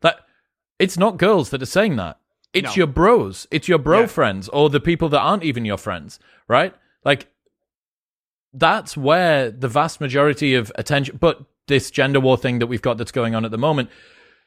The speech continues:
Speaker 1: it gets clicks, right? Because it creates an easy in-group and out-group. You know, uh, maybe after race, it's the most prevalent in, and most obvious in-group and out-group that there is.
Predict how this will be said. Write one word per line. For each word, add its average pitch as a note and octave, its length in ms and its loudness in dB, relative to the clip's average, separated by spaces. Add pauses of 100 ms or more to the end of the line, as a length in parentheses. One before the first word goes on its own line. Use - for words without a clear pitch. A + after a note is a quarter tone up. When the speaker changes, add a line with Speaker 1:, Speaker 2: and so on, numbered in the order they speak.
(720)
Speaker 1:
it C#3+ 120 2
gets F3+ 180 0
clicks, - 640 -2 (260)
right? B2+ 240 0
Because D#3+ 220 0
it D3 80 -4
creates C#3+ 340 2
an C#3+ 220 -2
easy E3+ 420 0
in-group D3 540 0
and B2+ 80 0
out-group. B2+ 560 -2
You C#3+ 80 -4
know, D#3 80 2
uh, - 200 -2
maybe E3+ 480 0
after D3 380 0
race, B2+ 580 0 (160)
it's C3 160 -2
the C#3 120 0
most C#3+ 360 2
prevalent C#3+ 380 2
in, C3+ 240 -4
and C3+ 140 -2
most D3 200 2
obvious C3+ 380 2
in-group C3+ 340 0
and B2 80 -4
out-group B2+ 400 -2
that A#2+ 120 -4
there A#2 180 2
is. - 340 -4